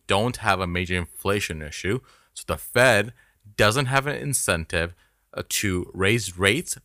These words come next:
because they're not worried about inflation and the economy is slowing down a, a little bit.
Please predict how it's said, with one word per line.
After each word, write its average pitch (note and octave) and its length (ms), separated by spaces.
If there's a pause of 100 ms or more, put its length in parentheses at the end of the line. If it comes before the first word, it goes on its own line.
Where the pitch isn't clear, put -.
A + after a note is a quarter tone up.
because F2+ 420
they're G2 100
not G2 200
worried F#2 280
about - 160
inflation G2+ 680 (280)
and F#2 120
the G2 80
economy F#2 440
is F#2+ 80
slowing F2+ 360
down D#3+ 200
a, F#2 260
a - 20
little D2+ 200
bit. - 180